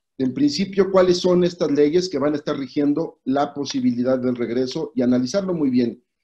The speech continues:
industria por industria, región, eh, por región, eh, para poder saber exactamente cómo va a poder ser realmente este proceso.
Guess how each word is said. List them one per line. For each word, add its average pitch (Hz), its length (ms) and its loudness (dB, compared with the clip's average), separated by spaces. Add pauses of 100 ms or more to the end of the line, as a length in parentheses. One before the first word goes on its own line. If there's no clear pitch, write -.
(140)
industria 175 640 2
por 135 140 -2
industria, 123 680 -2 (440)
región, 160 880 -2 (120)
eh, 123 220 0
por 123 220 -2
región, 180 560 2 (540)
eh, 120 420 2
para 165 280 2
poder 180 260 2
saber 180 260 4
exactamente 175 960 -2 (540)
cómo 202 360 4
va 180 80 2
a 180 140 -4
poder 151 280 -4
ser 143 260 -6 (120)
realmente 127 500 0
este - 160 -12
proceso. 95 520 -14